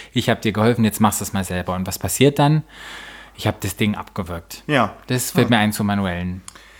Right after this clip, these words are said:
Speaker 2: Ich kann dir
Speaker 1: Steuerung.
Speaker 2: noch eine lustige Story zu meinem Fahrlehrer sagen. Mein Fahrlehrer, hast du übrigens auch, hast du in, auch in einem Vierer Golf,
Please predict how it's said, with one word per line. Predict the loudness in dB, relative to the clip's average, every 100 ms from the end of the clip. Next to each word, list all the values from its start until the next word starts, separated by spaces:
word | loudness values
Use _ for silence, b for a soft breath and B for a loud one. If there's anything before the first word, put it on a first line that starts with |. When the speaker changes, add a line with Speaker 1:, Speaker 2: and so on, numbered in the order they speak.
| -6
Speaker 2:
Ich | 0
kann | 2
dir |
Speaker 1:
Steuerung. | 4 6
Speaker 2:
noch | 6
eine | 6
lustige | 2 2 0
Story | 4 4 4
zu | 2
meinem | 0 0
Fahrlehrer | 0 2 2 0
sagen. | 2 0 2
Mein | 0
Fahrlehrer, | 2 2 2 0 -2 B -4
hast | -2 0
du |
übrigens | 0 0 -2 2
auch, | 0 2
hast | 0 2
du |
in, | 2 2
auch | 2 2
in | 2
einem | 0
Vierer | 0 -2 0
Golf, | 0 -2